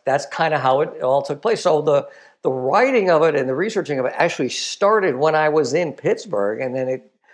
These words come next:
when I left and went to, to E S P N, it kinda carried over.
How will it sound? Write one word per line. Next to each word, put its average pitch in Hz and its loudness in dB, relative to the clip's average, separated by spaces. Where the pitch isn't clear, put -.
when 147 2
I 139 4
left 139 2
and 135 -2
went 127 0
to, 120 -4
to 113 -6
E 90 -4
S 123 -4
P 165 -6
N, 190 0
it 139 -8
kinda 135 -4
carried 131 -2
over. 135 2